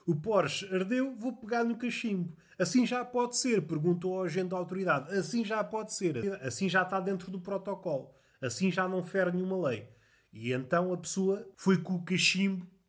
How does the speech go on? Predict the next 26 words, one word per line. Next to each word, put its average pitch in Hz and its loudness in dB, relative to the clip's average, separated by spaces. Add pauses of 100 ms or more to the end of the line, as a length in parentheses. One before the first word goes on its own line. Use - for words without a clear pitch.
(220)
andando 165 4
até 170 -2
casa, 113 -2 (100)
pensando, 175 4
"Olha, 165 0
sim 185 -2
senhor, 151 0 (320)
realmente 160 2
o 156 2
agente 165 4
da 170 0
autoridade 165 -2 (300)
tem 160 2
razão. 147 0 (180)
Assim 180 4
andando, 175 2
o - -2
cachimbo 180 -2
tem 175 0
outro 165 -2
sabor. 131 -2 (120)
Andei 175 4
a 175 2
vida 175 2
toda 180 0
enganado, 170 0